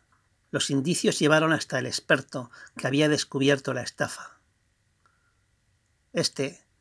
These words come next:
una vez declarado culpable, se expresó del siguiente modo: "Rafael Sanzio,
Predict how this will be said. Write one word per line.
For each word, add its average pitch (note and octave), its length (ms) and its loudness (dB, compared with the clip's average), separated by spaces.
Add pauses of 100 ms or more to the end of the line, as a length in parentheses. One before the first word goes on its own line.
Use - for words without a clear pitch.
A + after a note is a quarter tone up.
(340)
una E3 220 4
vez D#3 220 4
declarado C#3 560 2
culpable, C3+ 640 0 (880)
se - 180 -4
expresó E3 720 -2 (220)
del C#3+ 160 2
siguiente C3+ 560 2
modo: A#2+ 480 -8 (2750)
"Rafael D#3 480 4
Sanzio, B2+ 880 0